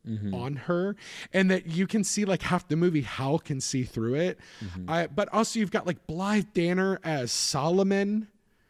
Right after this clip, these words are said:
Speaker 2: uh, in that, who's a great cameo. Um, Lauren Bacall as the Witch of the Waste,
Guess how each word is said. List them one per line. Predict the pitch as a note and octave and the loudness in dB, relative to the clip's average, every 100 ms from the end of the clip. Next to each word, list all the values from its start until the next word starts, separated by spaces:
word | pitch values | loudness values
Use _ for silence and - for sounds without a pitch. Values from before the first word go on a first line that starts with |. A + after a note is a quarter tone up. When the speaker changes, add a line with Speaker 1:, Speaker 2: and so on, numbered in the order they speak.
| _ _ _ _ - | _ _ _ _ 0
Speaker 2:
uh, | F#3 F3+ | 2 4
in | G3+ | 4
that, | G#3 G3 | 4 2
who's | E3 D#3 | 0 -2
a | |
great | D3 - F#3+ G#3 G3+ - | -4 -2 2 2 0 -4
cameo. | - F#3+ F#3 F#3+ F#3 F3 F3 E3+ | 0 2 4 4 4 4 2 2
Um, | E3+ D#3+ | 2 2
Lauren | C#3+ C#3+ F3+ G3+ F#3 | 2 4 4 4 2
Bacall | D3+ - - D3+ D3+ D3 | -2 -4 0 2 2 0
as | C3+ C#3+ | -2 0
the | D3 | -2
Witch | B2+ D3 - | 0 -2 0
of | F3+ C3 | -4 -2
the | |
Waste, | A#2+ A2+ A2+ D3 - | -4 -4 -4 -6 -8